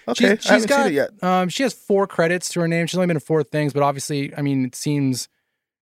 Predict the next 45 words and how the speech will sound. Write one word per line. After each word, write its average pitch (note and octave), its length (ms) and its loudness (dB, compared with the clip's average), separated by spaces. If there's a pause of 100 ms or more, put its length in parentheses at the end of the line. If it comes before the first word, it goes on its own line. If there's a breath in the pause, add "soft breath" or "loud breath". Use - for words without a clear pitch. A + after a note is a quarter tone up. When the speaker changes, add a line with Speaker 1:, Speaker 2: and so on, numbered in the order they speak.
(180)
Speaker 1:
Listen, A2+ 320 0
I B2 100 4
was D#3+ 120 6
Speaker 2:
par-, F3 40 2
Speaker 1:
talking F3 200 4
Speaker 2:
parents G#3 200 0
might F#3 160 0
be F3 80 -4
helping F3+ 280 0
her E3+ 80 -4
get E3+ 180 -6
some D#3+ 120 -4
stuff. F3 300 0
She - 100 -6
was C#3+ 100 -6
in B2 120 -2
Dumbo, D#3+ 460 2
Reminiscence, D3 640 -2
uh, B2+ 180 0
the B2+ 120 -8
La-, C#3 200 0
obviously C#3+ 280 -2
The A#2+ 60 -6
Last C3+ 280 0
of C3 100 -10
Us, C3+ 220 0
and C3 80 -4
another B2+ 220 0
show B2+ 240 -2
called B2 240 -4
Thir-, C3+ 320 -2
uh, B2 260 0
Third B2 340 -2
Day. C3+ 360 0 (760)
Um, C#3+ 280 0
Speaker 1:
Wh- B2+ 40 -8
Speaker 2:
so D3 100 -2
she's E3 200 -6
got G3+ 180 0
some, F3+ 340 -4
she's - 240 -8
got G3 160 2
some A3 120 -4
credits, G3 320 0
but D3 300 0